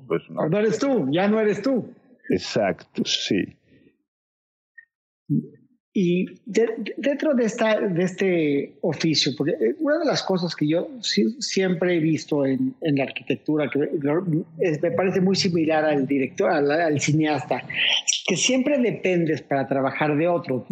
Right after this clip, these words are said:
Speaker 2: O sea, si no tienes clientes, si no tienes proyecto, o sea, al menos que tú co-, que tú financies tu obra,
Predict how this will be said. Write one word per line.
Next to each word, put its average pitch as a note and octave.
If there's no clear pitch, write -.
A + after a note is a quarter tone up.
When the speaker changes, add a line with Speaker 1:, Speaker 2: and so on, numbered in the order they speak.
Speaker 2:
O D#3
sea, C#3
si -
no G3+
tienes G#3+
clientes, F3+
si D3
no D3
tienes E3
proyecto, F3+
o A#3+
sea, E3
al D#3+
menos G3
que D#3+
tú E3
co-, F#3+
que D3
tú D3+
financies D#3+
tu F#3
obra, E3+